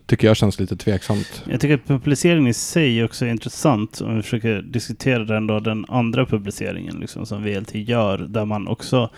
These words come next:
Speaker 2: har en väldigt modest rubrik mot vad man, <laughs> mot vad man brukar kunna ha i V S K-sammanhang, där man gärna fläskar på och, eh, liksom, ja, gör stora rubriker av saker, utan det var bara så här,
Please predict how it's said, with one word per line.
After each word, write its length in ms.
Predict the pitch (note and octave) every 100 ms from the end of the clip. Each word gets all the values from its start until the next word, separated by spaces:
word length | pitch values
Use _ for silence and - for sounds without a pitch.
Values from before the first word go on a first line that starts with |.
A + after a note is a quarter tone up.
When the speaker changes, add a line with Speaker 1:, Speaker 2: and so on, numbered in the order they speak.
| - - _
Speaker 2:
har 260 | - B2+ A#2
en 100 | A2
väldigt 300 | A2+ A2+ -
modest 600 | A#2 A2+ E3 D3 - -
rubrik 600 | A2 A2 D3 A2+ - - -
mot 300 | A2 G#2+ -
vad 120 | A2
man, 260 | A2 A2+ - - C3 -
<laughs> 300 | - - -
mot 560 | C3 A#2+ B2+ C3 B2+
vad 120 | B2+ A#2+
man 200 | A#2 A2
brukar 400 | B2+ B2+ - F3
kunna 260 | D#3 A#2+
ha 260 | G#2+ G#2+ F#2+
i 120 | A2
V 200 | G#2 G#2+
S 120 | G#2+ -
K-sammanhang, 640 | A2+ - A2 G#2+ A2 G#2+
där 80 | A2
man 120 | A2
gärna 200 | A2 A2
fläskar 360 | - A2+ - -
på 340 | - D3 A#2+
och, 400 | G2+ G#2+ - -
eh, 540 | A2+ G#2 G2+ G#2 G2+
liksom, 500 | G#2 A2 - G#2+ G2+ F#2 - - -
ja, 200 | A#2+ -
gör 720 | B2 B2 A#2+ A2+ A2 E2 - -
stora 500 | - C3 A#2+ B2 A#2
rubriker 500 | A2 B2+ D#3 - A2
av 100 | G2
saker, 380 | A2+ G#2 -
utan 220 | G#2+ A2+ A2
det 80 |
var 80 | A2+
bara 160 | A#2 G#2+
så 120 | A2
här, 160 | G2+